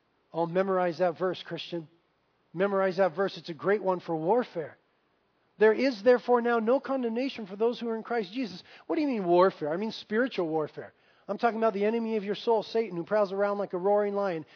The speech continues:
seeking someone to devour. Do you know that he loves to get you feeling condemned? He loves to have the Christian feeling ashamed,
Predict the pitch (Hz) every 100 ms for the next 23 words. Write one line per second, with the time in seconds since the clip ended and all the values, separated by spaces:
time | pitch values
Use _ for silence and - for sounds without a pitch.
0 | - - 208 196 170 175 175 160 175 170
1 | 190 175 139 - _ _ _ _ _ -
2 | 285 311 233 180 220 214 175 165 170 170
3 | 196 214 - 196 180 190 196 185 - 185
4 | 180 190 175 147 143 165 254 - _ _
5 | _ _ _ _ _ _ _ 233 226 233
6 | 269 262 247 220 254 233 - 254 - 254
7 | - 240 240 202 180 - 208 208 226 269
8 | 302